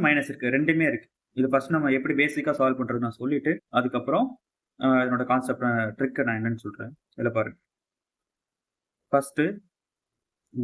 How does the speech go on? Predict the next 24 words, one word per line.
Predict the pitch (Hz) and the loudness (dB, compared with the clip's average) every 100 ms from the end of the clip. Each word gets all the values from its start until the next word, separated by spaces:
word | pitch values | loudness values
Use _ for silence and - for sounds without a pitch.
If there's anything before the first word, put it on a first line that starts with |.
| 123 | 2
ஒன் | 139 147 | 2 0
பிளஸ் | 139 151 220 - _ _ _ _ _ _ _ - | 2 2 2 -6 _ _ _ _ _ _ _ -2
ஒன் | 127 131 | 2 2
divided | 123 110 110 | 0 -4 0
by | 120 156 175 - _ 120 | 0 0 -8 -18 _ -4
one | 123 147 | -2 0
minus | 139 123 139 175 _ - | 0 0 -2 -4 _ -6
one | 120 | -2
divided | 123 117 107 107 | -2 -2 -6 -6
by | 127 175 _ _ _ _ - 123 | -6 -6 _ _ _ _ -4 0
one | 143 139 | 0 0
plus | 143 185 180 _ 120 | 0 0 -6 _ -4
one | 127 | -2
divided | 131 120 110 113 | 0 -2 -4 -4
by, | 147 180 - _ _ - | -4 -6 -16 _ _ -2
இதை | 127 131 | 0 2
வந்து, | 143 143 120 | 0 -2 0
இதை | 131 | 0
மட்டும் | 135 135 | 0 -2
நீங்க | 123 110 | -4 -4
மைனஸ் | 113 110 | -4 -6
பண்ணிக்கோங்க. | - - _ _ _ _ _ _ _ _ _ _ _ _ _ _ _ _ _ _ _ | -12 -16 _ _ _ _ _ _ _ _ _ _ _ _ _ _ _ _ _ _ _
ஓகேவா? | - 117 143 113 - _ _ _ _ _ _ _ _ _ _ _ _ 175 _ _ | -8 -4 -4 -6 -12 _ _ _ _ _ _ _ _ _ _ _ _ _ _ _
ஒன் | 123 | 0